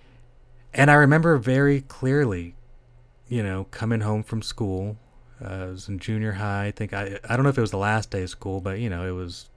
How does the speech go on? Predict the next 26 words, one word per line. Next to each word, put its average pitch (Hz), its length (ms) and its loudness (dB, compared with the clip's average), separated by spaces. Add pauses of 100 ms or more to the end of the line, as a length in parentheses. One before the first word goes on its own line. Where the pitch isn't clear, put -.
(100)
something. 90 500 -8 (580)
But 120 100 2
I 120 60 8
remember 120 300 4
coming 127 280 0
home 101 380 -4 (640)
and 113 340 2
seeing 113 360 -2
my 107 100 0
mom 107 300 2
and 104 100 -2
dad 110 380 0
standing 101 400 -4
in 104 60 -4
the 104 60 -2
backyard 101 760 -6 (1040)
with - 160 -8
the 117 120 -6
sliding 98 360 -4
glass 98 260 -4
door 104 300 -4
closed, 90 420 -12
and 104 80 -10
they 92 40 -8
were 87 100 -8
talking. 98 580 -10